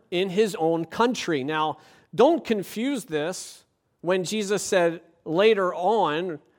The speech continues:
in another gospel that a prophet has no honor in his own hometown or in Nazareth. This is a different statement.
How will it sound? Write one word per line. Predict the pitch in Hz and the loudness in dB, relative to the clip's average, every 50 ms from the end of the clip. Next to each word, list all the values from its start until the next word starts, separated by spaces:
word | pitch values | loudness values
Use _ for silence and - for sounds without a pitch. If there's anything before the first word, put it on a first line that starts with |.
| _ _ - | _ _ -8
in | 170 160 160 | -4 -2 -2
another | 156 147 139 151 170 208 247 247 175 139 | -2 -2 -2 0 2 2 2 2 0 -2
gospel | 123 147 147 147 151 151 - - - 160 147 151 180 214 208 - - _ _ _ - | -2 -2 -2 -2 -2 -4 -6 -10 -8 -4 -2 -2 0 -2 -4 -6 -10 _ _ _ -4
that | 160 165 170 | 0 0 2
a | 165 156 | 2 0
prophet | - - 202 196 202 185 - - 156 160 180 175 - - - | 0 2 4 4 4 2 0 0 0 0 0 0 -4 -8 -12
has | - 165 156 147 | -8 -8 -6 -2
no | 165 170 165 | 0 0 2
honor | 165 165 165 165 165 160 | 2 2 2 2 0 -2
in | 160 | -2
his | 156 151 - | -4 -4 -4
own | 175 151 151 151 143 | -2 -2 -2 -2 0
hometown | 151 160 160 151 147 - - - 226 226 190 165 151 165 160 | 0 0 0 0 -2 -4 -4 -2 0 0 2 2 2 0 0
or | 151 139 143 | 0 0 -2
in | 156 156 156 | -2 -2 -2
Nazareth. | 160 180 202 233 254 247 196 151 151 131 139 135 - - | 0 2 2 4 4 4 4 2 -2 -8 -12 -14 -12 -10
This | 160 165 - - | -10 -8 -6 -6
is | 220 208 185 | -6 -4 -4
a | 185 175 165 | -2 -2 -4
different | 151 139 - 160 156 - - 170 160 151 | -4 -4 -4 -4 -4 -4 -4 -6 -6 -6
statement. | - - - - 196 214 233 - 165 147 131 123 - | -6 -6 -4 0 0 0 0 0 -4 -10 -12 -12 -14